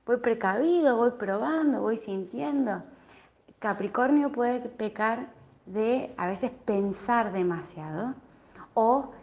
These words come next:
tratar de resguardarse, que esa es la energía que hoy en día, por todo lo que está sucediendo planetariamente,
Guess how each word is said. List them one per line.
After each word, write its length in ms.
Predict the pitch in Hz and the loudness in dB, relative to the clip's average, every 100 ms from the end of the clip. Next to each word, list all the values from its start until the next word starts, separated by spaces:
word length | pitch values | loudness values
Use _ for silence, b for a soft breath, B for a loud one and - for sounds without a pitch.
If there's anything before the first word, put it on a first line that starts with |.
| B | B
tratar 480 | - 196 190 240 233 | -6 -6 0 0 2
de 100 | 240 | 0
resguardarse, 800 | 220 185 175 190 196 220 214 240 | -2 -2 0 0 2 0 0 -6
que 280 | - 233 254 | -6 -2 0
esa 200 | 262 285 | 0 -4
es 80 | 233 | -4
la 100 | 220 | -2
energía 520 | 214 220 - 254 254 | -4 -6 -4 -4 -4
que 80 | 240 | -4
hoy 140 | 240 | -4
en 240 | 214 190 190 | -4 -4 -4
día, 360 | 220 196 180 | -4 -6 -6
por 180 | 175 160 | -6 -8
todo 260 | 151 214 226 | -4 -2 -2
lo 120 | 202 | -2
que 80 | 180 | -6
está 180 | - | -10
sucediendo 460 | 180 180 175 175 190 | -12 -10 -2 0 0
planetariamente, 1000 | 180 165 160 185 190 185 196 202 208 202 | -2 -4 -4 -4 0 2 0 -2 -6 -12